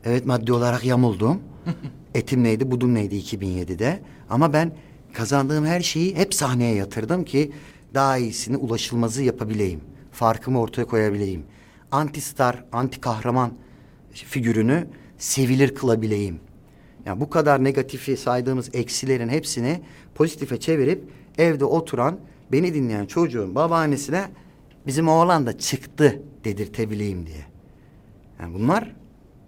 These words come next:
Speaker 1: zor zanaat. Bu çok sabırlı bir şekilde, yirmi iki yıldır bu piyasadayım, sabırlı bir şekilde aynı şeyleri anlatmaktan geçiyor. Sıkılmadan. Hiç sıkılmıyorum. Muhtemelen de finale kadar anlatacağım.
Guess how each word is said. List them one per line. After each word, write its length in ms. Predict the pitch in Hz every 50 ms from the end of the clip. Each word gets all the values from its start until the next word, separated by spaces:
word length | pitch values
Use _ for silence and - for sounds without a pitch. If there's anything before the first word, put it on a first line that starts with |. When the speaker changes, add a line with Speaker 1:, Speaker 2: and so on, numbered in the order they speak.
| - - - -
Speaker 1:
zor 280 | 98 101 - 214 170 147
zanaat. 420 | 107 107 95 90 87 78 71 - - - - - - - - - - - - - - -
Bu 280 | 135 175 220 240 - - - - -
çok 340 | - - 185 185 - - -
sabırlı 500 | - - 139 127 117 139 135 151 170 170
bir 40 |
şekilde, 600 | 160 - 156 147 - 147 147 143 160 175 190 202 196 - - - - - - - - - 113
yirmi 280 | 113 113 120 135 147
iki 220 | 147 147 147 - 170
yıldır 180 | 156 135 127
bu 100 | 113 110
piyasadayım, 480 | 107 - 123 110 - - 123 165 - -
sabırlı 380 | - - 117 107 127 147 151 151
bir 60 | 139
şekilde 500 | - 143 123 110 120 120 139 165 156 - -
aynı 320 | 120 143 151 147 139 123
şeyleri 460 | - - 110 107 101 101 107 135 160
anlatmaktan 800 | - - 104 104 104 101 - - 107 95 - - 98 85 76 73
geçiyor. 340 | 78 78 - - - - - - - - - - - -
Sıkılmadan. 600 | - - - 156 - 151 120 98 85 78 64 - - - - -
Hiç 120 | - 220 220
sıkılmıyorum. 600 | - - - - 113 101 85 82 76 - - - - - - - -
Muhtemelen 460 | 185 180 - - 160 135 127 120 175
de 60 | 180 190
finale 340 | - 214 190 160 131 117
kadar 200 | 104 - 123 165
anlatacağım. 500 | 180 147 139 120 107 - - - 80 -